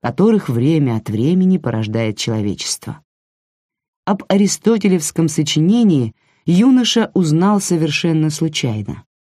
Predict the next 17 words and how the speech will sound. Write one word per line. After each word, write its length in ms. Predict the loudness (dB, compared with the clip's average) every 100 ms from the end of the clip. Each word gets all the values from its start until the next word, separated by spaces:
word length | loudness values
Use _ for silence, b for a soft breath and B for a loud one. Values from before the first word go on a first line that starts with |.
| _ -6
Однажды 480 | -2 2 2 2 2
на 120 | 2
базаре, 600 | 2 0 0 0 0 -2 _
рассказывает 720 | -4 -4 -2 -2 -2 -2 -2 -2
сам 260 | -2 0
Авиценна, 560 | 0 -2 -4 -6 -6 -8 _ _ _ -4
когда 300 | 0 4 4
он 160 | 4
бережно 580 | 2 2 2 2 0 -2
перебирал 640 | 0 -2 -2 0 0 -2 -6 -12
свитки, 640 | -6 -2 0 -2 -4 -8
книги, 520 | -4 0 0 0 -2
рукописи, 760 | -2 -2 -2 -4 -6 -8 -10 -14 _ _ _ _ _
книготорговец 1040 | 2 2 2 0 0 0 0 0 0 -2 -6
вдруг 340 | -4 0 -2 -4
сказал 480 | -4 -2 0 -2
ему 400 | -2 -2 -2 -4